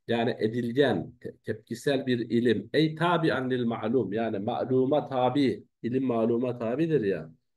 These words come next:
Böyle değildir diyormuş. Bel ilmuhu ilmun fi'liyyun, onun bizzat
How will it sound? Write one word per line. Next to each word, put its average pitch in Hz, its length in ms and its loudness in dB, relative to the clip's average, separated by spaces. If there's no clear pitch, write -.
Böyle 151 320 8
değildir 160 640 0
diyormuş. 110 680 0
Bel 202 320 2
ilmuhu 165 560 2
ilmun 170 300 0
fi'liyyun, 156 720 -2
onun 151 340 -4
bizzat 156 440 -2